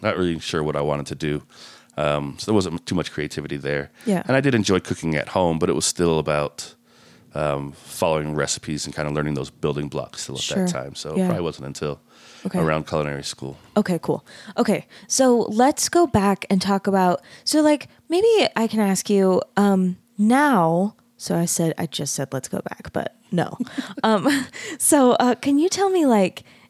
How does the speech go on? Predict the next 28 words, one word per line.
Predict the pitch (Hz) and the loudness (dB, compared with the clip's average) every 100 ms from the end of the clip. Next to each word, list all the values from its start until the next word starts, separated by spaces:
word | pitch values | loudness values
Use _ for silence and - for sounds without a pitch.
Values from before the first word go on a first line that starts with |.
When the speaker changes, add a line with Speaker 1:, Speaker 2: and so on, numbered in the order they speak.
| _ _ _ - | _ _ _ 2
Speaker 2:
like, | 254 247 - _ _ _ _ - | 4 2 -4 _ _ _ _ -10
how | 226 339 | -2 2
do | 370 | 4
you | 494 440 | 4 4
see | - - 254 | 2 -2 0
yourself | 233 226 214 - 196 185 180 - - - | 4 4 2 2 4 4 2 -4 -8 0
as | 196 180 | 2 2
a | 190 | 0
creative | - 180 175 170 165 156 | -2 0 2 2 0 -4
now? | 156 127 - - 101 | -6 -4 -6 -6 0
Like, | 185 180 - 214 | 0 0 -14 -4
d-, | 202 - | -4 0
like, | 208 202 | 0 2
how | 208 247 | 4 4
do | |
you, | 269 247 220 - - - | 4 2 0 -6 -20 -10
how | - 277 | 0 4
do | |
you | 311 | 4
think | - - 202 196 | 2 2 2 4
of, | 190 175 | 0 2
like, | 180 - | 0 2
your | 175 170 | 2 2
own, | 170 170 165 | 2 0 0
like, | 160 156 | -4 -4
sort | - 156 | -4 -4
of | 156 | -4
creative | - - 165 151 151 151 147 143 - - | -10 -8 -6 -2 -2 0 -2 -4 -8 -18